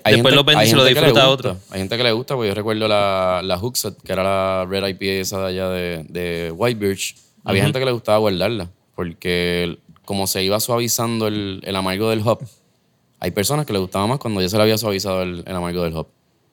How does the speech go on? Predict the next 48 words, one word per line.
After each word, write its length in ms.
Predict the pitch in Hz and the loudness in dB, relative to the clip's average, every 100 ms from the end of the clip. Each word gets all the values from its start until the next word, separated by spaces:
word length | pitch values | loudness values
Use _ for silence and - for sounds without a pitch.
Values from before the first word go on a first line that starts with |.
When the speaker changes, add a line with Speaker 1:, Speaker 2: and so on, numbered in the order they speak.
| _ | _
Speaker 1:
Eh, 40 | - | -4
para 120 | 110 | 0
los 80 | 101 | 0
gustos 220 | 95 113 | 0 0
los 80 | 120 | 0
colores, 280 | - 113 107 | 2 2 0
Speaker 2:
Exacto. 400 | 110 123 123 104 | 0 -2 -2 -4
Speaker 1:
como 140 | 95 92 | -4 -2
uno 120 | 92 | -2
dice. 180 | 92 87 | -2 -2
Speaker 2:
<laughs> 720 | - 180 160 - 147 - - | 0 2 2 0 -4 -6 -2
Speaker 1:
Igual 180 | 98 98 | 0 2
que 80 | |
el 80 | 117 | 2
vino. 280 | 110 127 104 95 | 2 0 -2 -2
Hay 120 | 92 | -2
gente 180 | 98 107 | 2 2
que 60 | |
le 60 | 98 | 2
gusta 220 | 98 95 | 2 0
el 60 | 90 | -2
vino 200 | 92 87 | 0 0
viejo, 220 | 98 104 | 0 0
hay 80 | 87 | 0
gente 220 | 85 87 | -2 -4
que 100 | 85 | -4
no, 420 | 85 85 80 92 _ _ _ | -4 -4 -6 -10 _ _ _
Speaker 2:
Que 80 | 107 | -4
Speaker 1:
que 60 | 92 | -2
no 40 | |
Speaker 2:
no 40 | 90 | 2
Speaker 1:
le 60 | |
Speaker 2:
lo, 60 | 87 | 2
Speaker 1:
gusta. 160 | 101 | 0
Speaker 2:
no 100 | 104 | -4
lo 100 | 101 | -6
pasan. 400 | 98 98 101 90 90 | -4 -4 -6 -10 -6
Speaker 1:
Ujú. 220 | 98 123 - _ _ _ - - - _ _ _ _ _ _ | -4 -4 -6 _ _ _ -20 -20 -20 _ _ _ _ _ _
Speaker 2:
So, 600 | - - 131 123 120 123 - _ _ _ _ _ | -10 0 4 4 4 0 -6 _ _ _ _ _
terminaste 460 | 127 123 120 127 156 | 0 2 2 4 4
el 40 | |
apprenticeship. 760 | 151 156 165 170 165 170 165 - _ _ - | 4 4 2 0 0 2 0 -2 _ _ -2
¿Qué 100 | 127 | 0
entendiste 440 | 135 147 151 156 | 2 2 2 2
que 100 | 135 | 2
fue 120 | 127 | 2
lo, 220 | 135 135 123 | 2 4 2
lo, 720 | 120 120 117 113 110 107 101 | 0 0 0 0 0 -2 -4